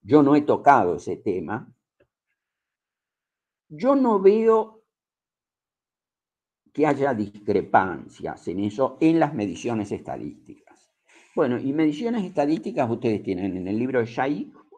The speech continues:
hay una, eh, la de Smith y But-, Butkovsky, que es muy original, me parece mu-, muy buena,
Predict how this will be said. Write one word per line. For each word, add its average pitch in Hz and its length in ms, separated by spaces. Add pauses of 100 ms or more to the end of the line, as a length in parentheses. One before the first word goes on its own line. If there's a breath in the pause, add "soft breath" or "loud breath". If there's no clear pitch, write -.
(160)
hay 82 200
una, 139 400 (1000)
eh, 110 360
la 101 200
de 92 840 (1300)
Smith 147 540
y 107 80
But-, 95 320 (800)
Butkovsky, 131 840
que 92 120
es 82 60
muy 101 340
original, 101 600
me 90 120
parece 73 340
mu-, 101 240 (420)
muy 104 200
buena, 120 580